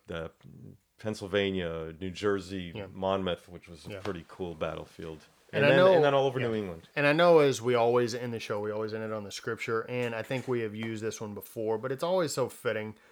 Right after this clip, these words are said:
Speaker 2: whenever we're talking about veterans and whenever we're talking about World War Two or the American Revolution, which we've discussed, um, thoroughly, um,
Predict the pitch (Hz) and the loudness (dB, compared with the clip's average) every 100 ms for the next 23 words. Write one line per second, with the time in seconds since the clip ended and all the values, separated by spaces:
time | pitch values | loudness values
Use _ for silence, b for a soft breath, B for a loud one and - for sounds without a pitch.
0 | b b 117 117 117 113 107 113 104 104 | b b -4 -2 0 -2 -2 -4 -4 -6
1 | 104 101 95 101 104 101 101 98 - 120 | -8 -6 -8 -8 -6 -4 -6 -10 -12 -10
2 | 110 110 110 110 110 107 104 107 101 104 | -8 -6 -6 -4 -4 -4 -4 -6 -8 -8
3 | 101 92 92 95 98 98 95 92 - - | -10 -8 -6 -6 -6 -8 -8 -12 -12 -4
4 | 123 117 110 104 98 107 107 101 98 95 | -4 -2 -4 -4 -6 -12 -12 -12 -12 -12
5 | 101 95 95 101 113 - 110 101 90 101 | -12 -14 -8 -6 -6 -8 -12 -12 -12 -14
6 | 98 _ b b b - 104 - 110 101 | -14 _ b b b -12 -8 -6 -4 -6
7 | - - 117 104 101 101 101 - - 117 | -8 -10 -10 -10 -12 -14 -18 -8 0 2
8 | 113 104 101 - B B B 113 110 107 | 2 0 -6 -14 B B B -4 -2 -2
9 | 104 104 - | -4 -8 -14